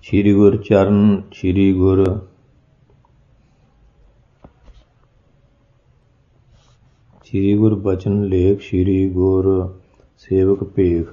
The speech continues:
ਅਚਲ ਅਲੇਖ ਪ੍ਰਭੂ ਅਲਖ ਲਿਖਾਏ। ਸ਼੍ਰੀ ਸਤਿਗੁਰੂ ਦੇ ਬਚਨਾਂ ਨੂੰ ਜਦੋਂ ਹਿਰਦੇ ਵਿੱਚ ਲਿਖ ਲੈਣ ਕਰਕੇ, ਭਾਵ ਧਾਰਨ ਕਰਕੇ,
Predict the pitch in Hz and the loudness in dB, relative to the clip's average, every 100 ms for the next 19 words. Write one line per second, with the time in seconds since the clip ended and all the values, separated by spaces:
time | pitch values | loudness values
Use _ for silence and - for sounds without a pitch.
0 | - 92 - 95 98 98 98 95 92 92 | -8 -6 -2 0 0 -2 0 0 0 -2
1 | - 101 104 95 90 90 85 78 80 80 | -2 0 0 0 -2 -4 -8 -8 -10 -12
2 | 82 _ _ - _ _ _ _ _ _ | -16 _ _ -20 _ _ _ _ _ _
3 | _ - 90 82 90 87 95 95 92 92 | _ -8 -6 -2 -4 -4 -2 0 0 -2
4 | 85 98 92 92 90 85 82 85 90 _ | -6 -6 -6 -4 -4 -6 -8 -10 -16 _
5 | _ _ _ _ _ _ _ _ 90 85 | _ _ _ _ _ _ _ _ -6 -4
6 | 90 90 85 - - _ - 90 87 90 | -2 0 -2 -8 -20 _ -10 -6 -4 -4
7 | 90 87 85 85 82 80 - 82 - 85 | -2 -4 -6 -8 -12 -12 -14 -12 -8 -6
8 | 80 - 85 78 78 80 78 - | -6 -4 -6 -6 -10 -14 -16 -18